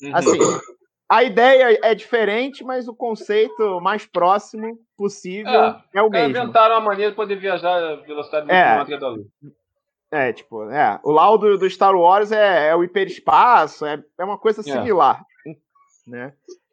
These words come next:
Speaker 2: E aí, tipo, tinha uma regra, que você não podia entrar no hi-, no hiperespaço, né, dentro de atmosferas e, e et cetera,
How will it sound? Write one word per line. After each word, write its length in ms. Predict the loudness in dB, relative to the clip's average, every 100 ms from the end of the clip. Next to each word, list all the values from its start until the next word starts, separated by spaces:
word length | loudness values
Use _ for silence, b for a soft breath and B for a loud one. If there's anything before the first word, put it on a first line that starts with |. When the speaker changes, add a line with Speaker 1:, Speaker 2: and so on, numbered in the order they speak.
| _
Speaker 2:
E 120 | 0
aí, 260 | 2 2 0
tipo, 200 | -8 -14
tinha 140 | -10 -4
uma 140 | 0
regra, 520 | 2 2 2 -2 -6 -10 _ _ _ -2
que 120 | -2
você 320 | 0 -2 -2
não 200 | 0 -2
podia 500 | -2 -10 -8 -4 -4
entrar 400 | -4 -2 -2 0
no 160 | -4 -10
hi-, 160 | -12 -12
no 140 | -6
hiperespaço, 880 | -6 -4 -6 -8 2 4 6 4 -4 -14 _ _ _ -8
né, 160 | -6
dentro 440 | -2 -2 -2 -6 -4
de 100 | -4
atmosferas 1300 | -4 -6 -6 -6 -4 0 4 6 6 4 2 -2 -6
e, 440 | -8 -6 -6 -8 -8
e 140 | -8
et 140 | -8 -8
cetera, 480 | -2 -2 -2 -6